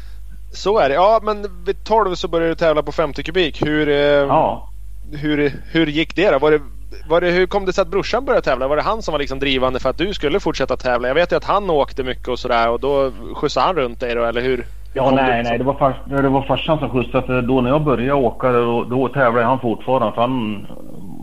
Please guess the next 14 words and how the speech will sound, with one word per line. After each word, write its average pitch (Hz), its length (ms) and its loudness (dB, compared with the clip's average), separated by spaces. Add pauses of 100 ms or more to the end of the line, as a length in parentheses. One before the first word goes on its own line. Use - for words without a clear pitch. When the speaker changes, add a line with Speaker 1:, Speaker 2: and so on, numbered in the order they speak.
Speaker 2:
var 117 100 0
ju 107 60 0
duktig 107 300 -2
åkare. 113 220 2
Jag 113 100 2
satt 123 160 -4
faktiskt 131 240 -6
och - 40 -12
tittade 123 400 0
in 123 100 -2
i 113 40 -2
tidningsklipp 113 720 -2
här. 117 80 2
Jag, 131 260 4